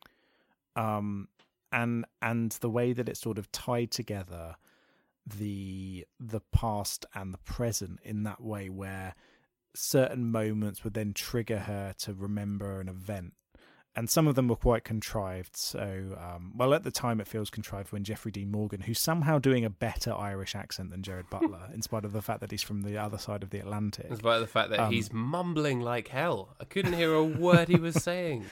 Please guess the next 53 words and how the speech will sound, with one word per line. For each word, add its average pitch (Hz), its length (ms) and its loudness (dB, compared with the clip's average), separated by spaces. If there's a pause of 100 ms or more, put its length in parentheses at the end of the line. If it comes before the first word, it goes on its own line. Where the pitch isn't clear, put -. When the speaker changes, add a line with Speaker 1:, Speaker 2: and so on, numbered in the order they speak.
Speaker 2:
<laughs> - 160 -10
Speaker 1:
That, 208 220 2
that's 233 180 -2
just 127 220 0
Jeffrey 117 320 2
Dean 104 220 0
Morgan. 139 360 6
He's 107 140 0
a 101 60 -2
mumbler. 107 420 0 (460)
Speaker 2:
Ugh. 107 220 -2 (280)
Speaker 1:
He, 120 180 -2
he's 113 140 -2
got 127 160 0
that. 107 140 0
Mu-, 117 240 2
he's, 127 180 2 (100)
he, 135 320 4
he 131 260 0
is 113 160 -2
the 117 140 2
human 120 360 0
embodiment 113 500 0
of 104 80 -8
mumblecore. 107 680 -2 (100)
Speaker 2:
Je-, 104 120 -4
Speaker 1:
is 101 100 0
old 92 160 -8
Jeffrey 95 300 -10
Dean. 98 80 -8
Speaker 2:
Jeffrey 110 260 -6
Dean 107 240 -8
Mumbler. 107 380 -10 (120)
Speaker 1:
Um, 101 240 -4 (400)
yeah, 110 220 0
Jeffrey 131 240 -2
Dean 127 160 2
Morgan's 98 320 0
one 95 100 -8
of 87 100 -12
my 87 120 -10
faves. - 560 -12
Speaker 2:
Isn't 143 180 0
he 156 520 4
Speaker 1:
I - 20 -6
Speaker 2:
the 135 100 -8
big 135 220 -4
bad 123 240 0
man 120 240 0
in 120 100 -4
The 117 100 -4
Walking 117 280 -4
Dead? 113 260 -4